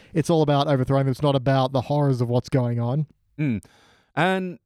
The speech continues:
Speaker 2: yeah, a-, along with the Aloy scene as well, there are a couple of chase scenes in this
Speaker 1: Mm.
Speaker 2: episode, which, um, yeah, I didn't know how I liked the John chasing Aloy bit. I thought it was just a bit,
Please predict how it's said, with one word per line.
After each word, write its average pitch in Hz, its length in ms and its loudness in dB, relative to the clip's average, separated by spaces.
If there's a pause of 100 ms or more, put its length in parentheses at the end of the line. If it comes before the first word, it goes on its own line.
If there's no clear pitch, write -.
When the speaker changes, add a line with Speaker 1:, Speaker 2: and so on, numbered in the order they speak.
(480)
Speaker 2:
yeah, 170 300 2
a-, 147 60 0
along 165 380 0
with 156 180 -4
the 135 280 2
Aloy 131 340 2
scene 120 260 -4
as 117 120 -6
well, 117 140 0
there 127 140 0
are 135 40 0
a 135 40 -2
couple 254 360 -6
of - 60 -2
chase 156 360 -4
scenes 117 360 -2
in 113 120 0
this 104 160 -4
Speaker 1:
Mm. 117 80 0
Speaker 2:
episode, 110 500 -2
which, 139 380 -4 (680)
um, 262 420 -2 (1200)
yeah, 247 220 2
I 202 60 -2
didn't 277 180 -4
know 240 240 0
how 190 220 0
I 180 80 2
liked 165 540 -2
the 147 180 0
John 143 440 -4
chasing 135 440 -4
Aloy 120 560 0 (220)
bit. 107 320 -4
I 123 120 -2
thought 208 260 0
it 247 100 -4
was 180 160 -6
just - 240 -4
a 147 60 -4
bit, 143 320 -4